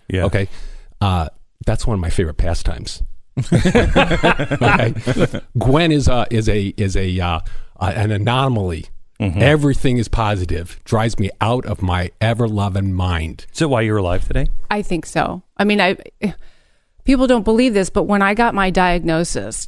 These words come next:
Speaker 3: two things were apparent to me. I was relieved, and I thought it was a blessing. Now, who usually thinks that?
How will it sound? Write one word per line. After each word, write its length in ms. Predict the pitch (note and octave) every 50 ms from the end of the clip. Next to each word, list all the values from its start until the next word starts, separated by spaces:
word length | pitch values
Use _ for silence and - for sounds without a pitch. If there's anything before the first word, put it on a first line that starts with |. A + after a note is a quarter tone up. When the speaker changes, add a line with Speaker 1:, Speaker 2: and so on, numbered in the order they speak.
| - -
Speaker 3:
two 200 | - - B3+ C4
things 480 | - - G#3+ D#3 D3 D#3 D#3+ E3+ - -
were 140 | F#3+ F3+
apparent 380 | E3+ - - G3 E3+ E3 D#3+ -
to 80 | - F3+
me. 180 | E3+ D3 - - -
I 60 | D#3+
was 220 | D#3+ F3 E3 -
relieved, 640 | F3 E3+ E3 E3+ F3+ F#3 F#3+ G#3+ C4 C#4+ - - - - - - - - -
and 120 | - F3+ F3
I 80 | F3
thought 220 | E3+ - E3+ D#3+ C3
it 60 | -
was 160 | E3+ D#3+ F3
a 40 | E3+
blessing. 640 | - D#3+ D#3 D3 D3 - - - - - - - _ _ _ _ _ _ _ _ _ _ _ _ _ _ _ _ _ -
Now, 80 | F3+
who 160 | F3 F#3+ A#3+ B3+
usually 420 | A#3+ A#3 G#3+ G3 - - F#3 F3+
thinks 340 | - - E3 D3+ - - -
that? 320 | - - - - - _